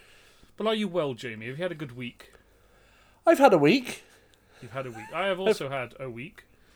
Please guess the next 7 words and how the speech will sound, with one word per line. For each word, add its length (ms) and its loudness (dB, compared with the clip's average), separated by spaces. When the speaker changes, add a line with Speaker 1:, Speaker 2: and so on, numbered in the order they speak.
Speaker 1:
Um, 460 -14
but 180 -6
you 60 -8
know 180 -2
who 200 -4
have 420 -8
had? 360 -12